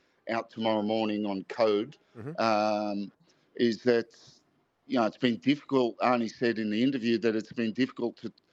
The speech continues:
Speaker 1: to, to get players and talk to clubs because of the timing, that
Speaker 2: Mm.
Speaker 1: this was never supposed to be played at this time of year.
Speaker 2: Mm.
Speaker 1: And, you know, for A-League players,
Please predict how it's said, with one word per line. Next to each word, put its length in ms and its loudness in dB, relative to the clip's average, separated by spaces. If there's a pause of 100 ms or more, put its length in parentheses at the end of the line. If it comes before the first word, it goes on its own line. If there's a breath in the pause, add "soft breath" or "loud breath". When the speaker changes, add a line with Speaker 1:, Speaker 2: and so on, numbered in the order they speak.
(360 soft breath)
Speaker 1:
to, 140 -4
to 180 -12
get 280 2
players 340 0
and 120 -8
talk 260 0
to 80 -8
clubs 400 -4
because 320 -8
of 80 -10
the 80 -2
timing, 540 -2
that 200 -4
Speaker 2:
Mm. 180 -8
Speaker 1:
this 160 -10
was 160 -6
never 260 2
supposed 340 -2
to 60 -20
be 120 -16
played 340 0
at 100 -8
this 180 -14
time 220 -8
of 60 -6
year. 260 -2 (320 loud breath)
Speaker 2:
Mm. 120 -16 (200 loud breath)
Speaker 1:
And, 500 0 (140)
you 80 0
know, 140 2
for 220 4
A-League 360 0
players, 460 0